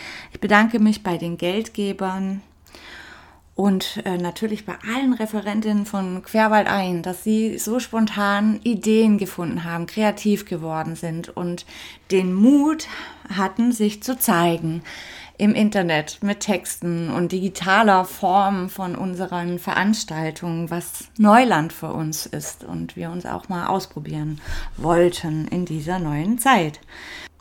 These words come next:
Ich danke für die Verbindung, die wir haben zu all den Menschen da draußen, miteinander im Team, die wir unterschiedliche Ideen in die Welt bringen und mit den Menschen, die zu uns kommen und mitmachen. Und so danke ich auch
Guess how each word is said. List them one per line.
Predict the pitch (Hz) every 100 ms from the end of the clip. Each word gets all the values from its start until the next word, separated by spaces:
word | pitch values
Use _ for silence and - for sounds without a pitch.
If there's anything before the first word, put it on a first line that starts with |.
| -
Ich | 302 -
danke | 220 214 269 247
für | 247
die | 226
Verbindung, | 233 240 240 294 339 262 202
die | 196 175
wir | 175 165
haben | 165 160 170 -
zu | -
all | 196 233
den | 233 226
Menschen | 208 254 254 214 180
da | 160
draußen, | - 156 156 175 - 247 339 - - - - -
miteinander | - 220 359 330 302 302 294 294 285
im | 214 208
Team, | - 240 262 269 269 240
die | 208 180
wir | 190 -
unterschiedliche | 285 285 247 247 247 233 220 - 226 214 208 -
Ideen | 240 208 208 220 208
in | 190
die | 185
Welt | 165 175 180
bringen | - 185 180
und | - 208 208
mit | 226
den | 226 214
Menschen, | 175 190 - 190 185 190
die | 247 226
zu | 208
uns | 202 202 -
kommen | 190 185
und | - 180
mitmachen. | - 190 175 160 - 165
Und | 160
so | 180
danke | 156 170 214 214
ich | 202
auch | 180